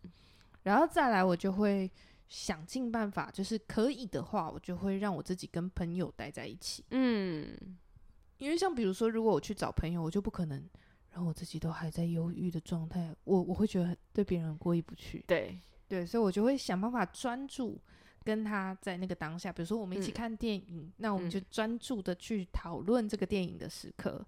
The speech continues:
Speaker 1: 嗯。
Speaker 2: 然后，欸，一起看夕阳，
Speaker 1: 嗯。
Speaker 2: 哇，夕阳很美，专注在当下，
Speaker 1: 嗯。
Speaker 2: 跟他在一起的当下。
Speaker 1: 我记得我那时候失恋的时候，你有提醒我一句，就是不要独处。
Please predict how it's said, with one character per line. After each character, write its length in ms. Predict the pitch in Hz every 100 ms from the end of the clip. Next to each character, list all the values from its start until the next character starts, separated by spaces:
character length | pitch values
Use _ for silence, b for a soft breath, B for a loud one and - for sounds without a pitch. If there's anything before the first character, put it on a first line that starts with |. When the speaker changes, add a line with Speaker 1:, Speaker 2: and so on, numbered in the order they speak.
| -
Speaker 1:
嗯。 380 | 202 185 170 151
Speaker 2:
然 140 | 156
后， 280 | 180 180 170
欸， 200 | - 190 185 -
一 100 | 208
起 240 | - 180 -
看 180 | 220 202
夕 220 | - 196
阳， 320 | 156 147 170 -
Speaker 1:
嗯。 120 | 196
Speaker 2:
哇， 220 | 254 247
夕 140 | 185
阳 100 | 240
很 80 | 202
美， 260 | 196 196 - -
专 300 | - 190 190
注 240 | 208 220 185
在 160 | 180
当 220 | - 156 156
下， 300 | - - 196
Speaker 1:
嗯。 680 | 226 214 202 180 170 165 - -
Speaker 2:
跟 120 | 185
他 240 | 185 185 185 _
在 160 | 185
一 80 | -
起 140 | - 156
的 60 |
当 220 | - -
下。 140 | - 208 214 B B
Speaker 1:
我 100 | 240
记 140 | 330
得 100 | 339
我 60 | 214
那 140 | 214
时 80 | 240
候 180 | 190 196
失 320 | 180 - 190
恋 180 | 196 185
的 120 | 165
时 100 | 165
候， 300 | 165 170 147
你 340 | 151 131 104 -
有 120 | 175
提 160 | - 190
醒 160 | 196 190
我 120 | 143
一 80 | 147
句， 280 | - 190
就 120 | 160 170
是 280 | 180 156 170 b b b -
不 80 | -
要 120 | 165
独 180 | 165 139
处。 300 | 139 - -